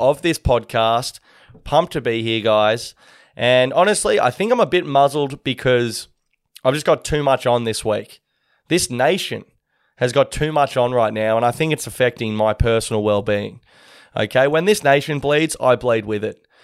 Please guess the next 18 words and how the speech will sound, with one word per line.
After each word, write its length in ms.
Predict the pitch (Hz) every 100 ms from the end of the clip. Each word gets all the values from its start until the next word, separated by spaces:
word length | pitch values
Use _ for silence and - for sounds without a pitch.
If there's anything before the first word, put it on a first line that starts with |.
| - _ -
And 220 | 123 127
when 160 | 165
this 200 | 170 175
city 280 | - 165 156
burns, 600 | 117 123 135 151 165 - -
I 240 | 117 120 127
burn 420 | 120 120 117 113
too, 480 | - 107 101 104 -
okay? 600 | 110 107 - 120 139 160 - _ _ _
Sydney 440 | - - 190 175 165
City 500 | - 156 156 160 147 -
burning 760 | 101 - 147 165 180 180 180
to 140 | 175 165
the 120 | 151
ground 460 | 131 139 139 131
the 80 | 117
other 180 | 107 107
day. 400 | 104 113 139 175